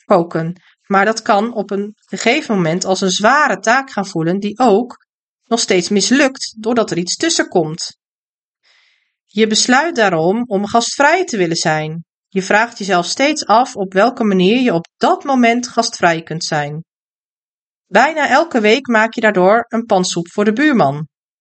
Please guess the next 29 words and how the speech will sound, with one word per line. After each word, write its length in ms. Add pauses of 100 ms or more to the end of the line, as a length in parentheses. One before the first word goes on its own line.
(200)
En 320
met 140
grote 380
regelmaat 480
doe 120
je 140
ook 180
nog 140
andere 360
gastvrije 560
dingen. 400 (720)
Nu 320
baal 260
je 140
niet 420
als 220
je 60
een 60
keer 240
een 100
week 260
overslaat, 800
maar 280
ervaar 460
je 80
een 120
ontspanning 580
en 120
vrede, 500